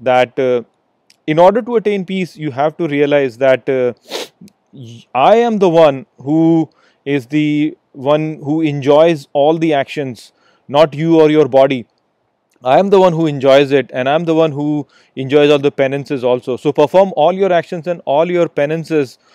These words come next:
for me, for my enjoyment, not for, uh, the enjoyment of your ego or your body. I am the one who is the friend of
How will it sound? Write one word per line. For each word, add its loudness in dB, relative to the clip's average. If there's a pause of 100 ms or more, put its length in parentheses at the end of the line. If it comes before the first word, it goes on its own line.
(200)
for 2
me, -6 (120)
for 2
my 2
enjoyment, -2 (320)
not 0
for, 2
uh, 4 (300)
the -6
enjoyment 0
of -2
your 0
ego -4
or 2
your -2
body. -2 (360)
I 0
am -2
the 0
one 0
who -4
is -6
the -8
friend 0
of 0